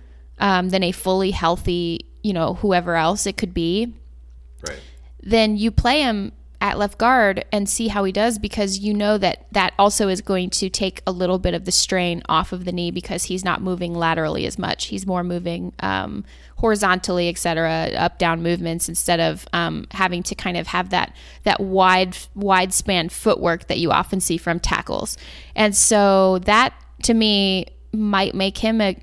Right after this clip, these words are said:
Speaker 1: an interesting option at left guard, um, especially if they think that he can do it. However, does that then take away from any development if they would like to try him at tackle at some point? That's the, that's the question here.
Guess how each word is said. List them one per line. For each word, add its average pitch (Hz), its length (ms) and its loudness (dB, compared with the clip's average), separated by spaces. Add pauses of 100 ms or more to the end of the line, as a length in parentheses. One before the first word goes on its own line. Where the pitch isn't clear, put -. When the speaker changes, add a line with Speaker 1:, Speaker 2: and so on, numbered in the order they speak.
(100)
Speaker 1:
an 185 180 -4
interesting 208 480 0
option 233 520 2
at 220 160 2
left 226 240 0
guard, 240 380 4 (100)
um, 190 240 4
especially 190 580 2
if 185 140 -2
they 185 120 2
think 190 320 -2
that 160 140 -2
he 185 160 -4
can 175 300 -4
do 175 180 2
it. 220 240 4 (300)
However, 202 580 4
does 208 420 2
that 180 360 2
then 170 440 0
take - 240 -4
away 180 260 0
from 170 240 -6
any 170 160 -4
development 170 540 -2
if - 180 -6
they 180 140 0
would 170 160 -6
like - 300 -4
to - 160 -2
try 175 380 0
him 165 380 -6
at - 180 -8
tackle - 420 -6
at - 120 -8
some - 160 -4
point? - 360 -6
That's 190 220 -4
the, 165 140 -6
that's - 320 -4
the - 80 -12
question 202 400 -4
here. 202 280 -8